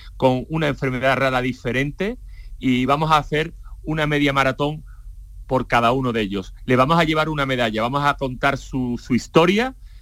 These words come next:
cuáles son sus necesidades, le gritaremos que necesitan ayuda y, y cuando consigamos cada una de las pruebas le iremos llevando a cada uno su propia medalla para, para que tengan su momento y su reconocimiento.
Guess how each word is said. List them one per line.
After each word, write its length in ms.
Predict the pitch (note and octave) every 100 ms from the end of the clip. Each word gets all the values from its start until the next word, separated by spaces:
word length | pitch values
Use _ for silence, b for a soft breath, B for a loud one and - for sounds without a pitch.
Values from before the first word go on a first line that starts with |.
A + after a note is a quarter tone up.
| b
cuáles 240 | - D3 C#3
son 160 | D3
sus 160 | - D3
necesidades, 840 | C3+ - B2 C3 C#3+ F3 A3 - - b b b -
le 1300 | A#2 A#2+ A#2+ A#2+ A#2+ A#2 A#2 A#2 A#2+ B2 - - G#2+
gritaremos 640 | C3 C3+ A#2+ C3 D#3+ C#3+ -
que 400 | C#3+ B2+ B2 A#2+
necesitan 480 | B2 B2+ D#3 C#3+ B2+
ayuda 500 | A#2 C#3 D#3+ G3 -
y, 480 | - C3 A#2 A2+ G#2+ -
y 80 |
cuando 260 | A#2+ A#2 A2+
consigamos 500 | A2+ A2 A#2 C3 C3+
cada 220 | - B2+
una 140 | B2+ B2
de 100 | A#2+
las 120 | A2
pruebas 260 | C3 C#3
le 80 | C3+
iremos 340 | B2 A#2+ C3 A#2+
llevando 340 | A#2+ B2 A#2
a 40 | A2+
cada 200 | A2 G#2+
uno 340 | C3 C#3 D#3 b b b
su 300 | - A#2+ A2
propia 320 | B2+ B2 B2
medalla 460 | A#2+ A#2+ B2+ C#3 B2+
para, 480 | A2+ G#2+ G#2 G2 -
para 180 | A2
que 120 | A2 G#2
tengan 300 | A#2 A#2+ A#2
su 140 | -
momento 640 | G#2+ A2+ A#2+ A2 C3+ D3+ b b b
y 100 | -
su 140 | - -
reconocimiento. 720 | A#2 A2+ A2 - G2 E2+